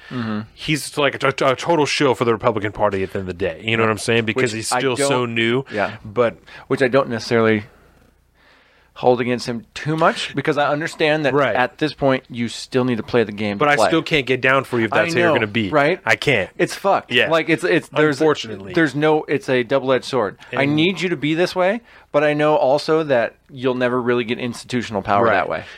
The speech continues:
Speaker 2: Because he'll be more productive within the party that way and within
Speaker 1: Yes.
Speaker 2: the system.
Speaker 1: Hard, yeah.
Speaker 2: Whereas Tulsi Gabbard, I've like, you're on the primary, I'm throwing my hat in for you because
Speaker 1: Yep.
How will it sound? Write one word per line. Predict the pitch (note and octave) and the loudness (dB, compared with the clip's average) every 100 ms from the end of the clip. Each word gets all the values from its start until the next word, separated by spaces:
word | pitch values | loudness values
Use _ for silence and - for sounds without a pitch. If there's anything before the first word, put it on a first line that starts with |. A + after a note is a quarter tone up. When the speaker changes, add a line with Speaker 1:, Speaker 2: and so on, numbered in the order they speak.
| - | -4
Speaker 2:
Because | D3 D3 D#3+ B2 | -2 0 -2 -2
he'll | E3 F#3+ | 0 0
be | F#3 D#3+ | 2 0
more | C3+ C3+ C3+ | 2 2 2
productive | C#3 - B2 F#2 A2 A2+ - B2+ B2+ B2+ - | 2 0 0 0 0 0 0 -2 0 -2 -4
within | A2 A2+ G2+ A2+ | -4 -4 -4 -6
the | G#2 | -6
party | - G#2 G2 A2 | -4 0 0 0
that | A#2 C3 C3 | 2 2 4
way | C#3 | 2
and | A#2+ | 2
within | A2+ G2+ | 2 2
Speaker 1:
Yes. | A#2+ | 0
Speaker 2:
the | A2+ | -6
system. | - - B2 - D#3+ - | -6 -6 -6 0 -2 -2
Speaker 1:
Hard, | - B2 C3 | -2 0 2
yeah. | |
Speaker 2:
Whereas | D#3+ C3 - | 2 0 -2
Tulsi | - D#3+ D#3+ D#3 B2+ | -4 -2 -2 -2 -2
Gabbard, | C3 D3 C#3 A#2+ A2 - | 2 2 2 0 0 -2
I've | A#2+ C#3 B2 - _ | 0 2 0 -6 _
like, | B2+ B2 - _ - | -4 -4 -4 _ -6
you're | C#3 F#3 | -2 0
on | |
the | G3+ | 0
primary, | - G3+ A3 B3+ B3 | -2 0 0 0 -2
I'm | D3 | -6
throwing | - D#3 F3+ F3 | -6 0 2 2
my | D3 | 2
hat | D3 D3+ D#3 | 2 2 2
in | |
for | A#2+ B2+ A#2+ | 0 2 2
you | A2+ | 2
because | C3 A2+ | 0 2
Speaker 1:
Yep. | D3 | 0